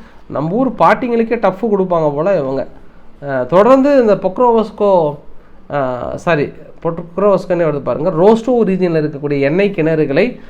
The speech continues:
தாக்கல் நடத்தி கொண்டிருக்கிறார்கள் அப்படின்றதையும் அடுத்தடுத்த வீடியோ பதிவு வந்துட்டே தான் இருக்கிறது. ஒரு ஆயிரம் கிலோகிராம்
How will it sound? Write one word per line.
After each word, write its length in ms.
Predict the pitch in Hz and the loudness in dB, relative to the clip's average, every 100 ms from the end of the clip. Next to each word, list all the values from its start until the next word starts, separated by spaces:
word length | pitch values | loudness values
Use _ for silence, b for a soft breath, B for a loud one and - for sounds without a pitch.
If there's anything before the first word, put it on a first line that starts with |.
| B B - | B B 2
தாக்கல் 380 | 156 185 - | 4 4 2
நடத்தி 260 | 165 147 143 | -2 -2 -4
கொண்டிருக்கிறார்கள் 840 | 135 131 147 147 139 123 135 135 | -4 -4 -4 -4 -2 0 -2 -2
அப்படின்றதையும் 880 | - - 131 127 123 151 262 160 151 | -6 -6 -6 -6 -6 -4 -2 0 0
அடுத்தடுத்த 460 | 135 147 151 143 147 | 0 0 0 -4 -4
வீடியோ 280 | 139 139 135 | -4 -2 -4
பதிவு 320 | - 147 143 | -4 -2 -2
வந்துட்டே 280 | 127 123 123 | -2 -4 -4
தான் 160 | 135 | -2
இருக்கிறது. 580 | 120 117 117 120 202 226 B B B B | -4 -6 -6 -2 -2 -4 B B B B
ஒரு 280 | 151 180 208 | -4 0 4
ஆயிரம் 760 | 175 156 196 254 240 226 190 165 | 4 4 4 4 2 0 -2 -4
கிலோகிராம் 480 | 185 202 202 185 147 | 0 2 4 2 0